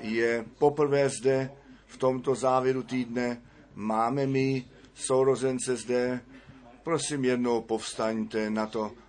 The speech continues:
abychom vás viděli. Srdečně vítání, srdečně vítán.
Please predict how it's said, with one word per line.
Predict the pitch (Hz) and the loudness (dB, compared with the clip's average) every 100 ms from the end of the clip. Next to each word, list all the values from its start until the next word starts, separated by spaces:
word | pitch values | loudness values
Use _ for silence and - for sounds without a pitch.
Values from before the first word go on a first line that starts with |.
| - | -8
abychom | 117 131 139 | -8 -6 -2
vás | 139 123 110 | 0 -2 -4
viděli. | 104 95 101 98 95 98 95 - - - | -6 -4 -4 -4 -6 -10 -12 -16 -20 -20
Srdečně | - - 151 147 143 139 131 131 127 123 - - - 113 | -8 -2 4 4 4 0 0 0 0 -4 -10 -20 -20 -16
vítání, | 104 104 117 110 110 104 101 101 101 98 95 - | -10 -6 -6 -2 -2 0 -2 -6 -8 -8 -10 -8
srdečně | 117 107 110 - 123 117 113 110 - - - | -6 -4 -4 -6 -6 -4 -4 -8 -18 -20 -12
vítán. | 120 123 117 107 98 | -4 -4 -2 -2 -2